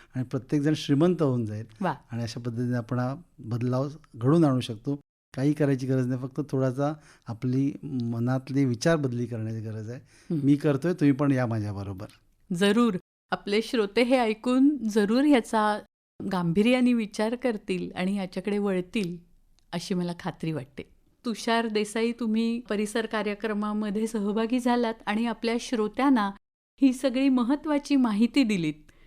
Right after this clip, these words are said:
Speaker 2: त्याबद्दल तुमचे आभार.
Speaker 1: मला ही संधी दिल्याबद्दल मी आभारी आहे आपला.
Speaker 2: आणि श्रोते हो, याचबरोबर श्रीमंती पालापाचोळ्याची ही मालिका संपली.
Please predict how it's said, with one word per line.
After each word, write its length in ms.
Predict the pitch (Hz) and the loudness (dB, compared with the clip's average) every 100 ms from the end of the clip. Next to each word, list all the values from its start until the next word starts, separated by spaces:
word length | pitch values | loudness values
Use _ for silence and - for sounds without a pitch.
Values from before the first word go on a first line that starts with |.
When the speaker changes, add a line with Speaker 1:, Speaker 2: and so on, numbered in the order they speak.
| _ - | _ -4
Speaker 2:
त्याबद्दल 440 | 208 208 190 202 196 | -2 -2 -2 -2 -2
तुमचे 260 | 175 175 | -2 -2
आभार. 340 | 156 143 139 139 - - - 123 | -2 -4 -6 -10 -12 -20 -8 -2
Speaker 1:
मला 200 | 127 143 | 2 2
ही 100 | 151 | 2
संधी 260 | 143 151 | 2 2
दिल्याबद्दल 460 | 156 165 156 147 170 | 2 2 0 -2 0
मी 180 | 151 151 | 4 4
आभारी 280 | 110 110 | 2 -4
आहे 100 | 98 | -6
आपला. 240 | 101 - 90 90 _ _ _ | -8 -12 -14 -16 _ _ _
Speaker 2:
आणि 200 | - 226 | 2 4
श्रोते 360 | 247 254 240 285 | 4 4 4 6
हो, 100 | 311 | 6
याचबरोबर 680 | 277 240 240 262 269 277 330 | 6 4 4 4 6 6 4
श्रीमंती 580 | - 247 233 247 285 349 | 4 4 6 8 6 6
पालापाचोळ्याची 880 | 302 233 214 214 196 214 196 190 214 | 4 4 4 2 0 0 0 0 -2
ही 140 | 202 | 0
मालिका 460 | 208 175 175 180 180 | -2 -2 -4 -4 -8
संपली. 500 | 170 175 170 220 | -4 -2 0 2